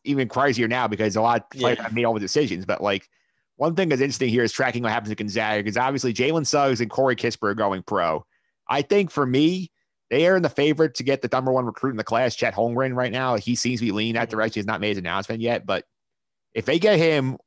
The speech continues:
Speaker 1: or if Drew Timme comes back, that's the other op-, foreign option here because he could go N B A, but I think he might be better off staying
Speaker 2: Yeah.
Speaker 1: another year. I think they're
Speaker 2: Mm-hmm.
Speaker 1: still the number one team next year because they, look at their bench. They have all these recruits that are top guys, just didn't play much. And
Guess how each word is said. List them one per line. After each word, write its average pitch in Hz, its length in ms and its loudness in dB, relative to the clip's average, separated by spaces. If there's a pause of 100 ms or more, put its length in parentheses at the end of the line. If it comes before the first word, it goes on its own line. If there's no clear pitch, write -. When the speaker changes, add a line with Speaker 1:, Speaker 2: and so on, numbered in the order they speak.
(240)
Speaker 1:
or 233 220 6
if 220 100 4
Drew 160 140 4
Timme 131 220 2
comes 104 160 -2
back, 104 240 -2
that's 120 140 -2
the 143 80 4
other 117 140 4
op-, - 220 0 (200)
foreign 104 360 0 (200)
option 101 260 -4
here 98 100 -2
because 104 240 -2
he 151 100 0
could 131 200 2
go 113 140 2
N 107 120 0
B 101 160 0
A, 98 140 0
but 101 80 -2
I 110 60 0
think 131 160 -2
he 117 80 -2
might 117 180 -2
be 107 60 -4
better 110 180 2
off 95 80 0
staying 123 240 0
Speaker 2:
Yeah. 90 80 -8
Speaker 1:
another 87 140 -2
year. 82 320 -2 (520)
I 120 120 -2
think 190 200 2
they're 180 120 2
Speaker 2:
Mm-hmm. - 80 0
Speaker 1:
still 180 240 4
the 135 80 2
number 131 240 2
one 127 180 2
team 131 200 -2
next 101 120 -4
year 104 60 0
because 101 220 0
they, 156 160 2
look 165 220 2
at 175 120 4
their 139 160 4
bench. 143 340 -2
They 127 120 0
have 135 140 0
all 147 160 4
these 117 160 -2
recruits - 440 0
that 127 80 2
are 104 80 2
top 120 260 -2
guys, 131 160 0
just 107 120 -4
didn't 104 180 -2
play 160 240 0
much. 76 340 -4
And 90 380 -4